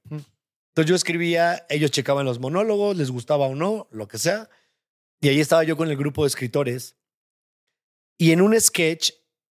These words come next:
Speaker 2: platicando con Sofía y con Richie, Ricardo me dice, "¿Has pensado en hacer stand-up? Porque eres muy cagado, o sea, lo
Speaker 1: Ujú.
Speaker 2: haces muy bien, güey".
Speaker 1: <laughs>
Speaker 2: Cuando... Porque yo platicaba, me acuerdo que escribíamos o, o ensayábamos los sketches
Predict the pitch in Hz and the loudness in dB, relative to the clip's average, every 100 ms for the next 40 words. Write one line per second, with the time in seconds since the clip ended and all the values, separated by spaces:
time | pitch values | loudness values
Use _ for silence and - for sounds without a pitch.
0 | _ - 135 139 156 156 160 139 120 127 | _ 0 0 0 -2 -2 0 -2 -2 -4
1 | - 156 143 147 139 147 120 139 170 _ | -2 -2 0 -4 -2 -4 -2 -4 -6 _
2 | _ _ _ _ - 135 135 147 147 151 | _ _ _ _ -2 -2 2 0 0 0
3 | 135 151 - 156 151 _ _ _ _ _ | 0 0 0 0 -4 _ _ _ _ _
4 | _ _ _ _ - 165 - 202 180 175 | _ _ _ _ -2 -2 0 0 0 0
5 | 170 131 131 139 - 135 113 110 - - | 0 0 -2 -4 -2 -2 -2 -6 -10 -18
6 | _ _ _ - 120 139 135 135 143 143 | _ _ _ -2 0 0 0 0 0 0
7 | 135 120 165 143 98 104 107 123 135 123 | 0 -2 -2 -6 -8 -6 -4 -2 -4 -4
8 | 135 135 143 175 160 117 101 - _ _ | -4 -2 -2 -2 -4 -6 -10 -16 _ _
9 | - 139 156 180 202 156 156 170 170 147 | -2 0 0 0 0 -2 -2 0 2 0
10 | 160 160 156 - _ 127 123 - 139 151 | -4 -6 -8 -8 _ -6 -4 0 2 2
11 | 160 160 139 123 113 113 113 123 151 156 | 0 -4 -6 -6 -4 -2 0 2 2 0
12 | 123 110 104 - 123 156 240 - | -4 -4 -6 -4 -4 -4 -6 -12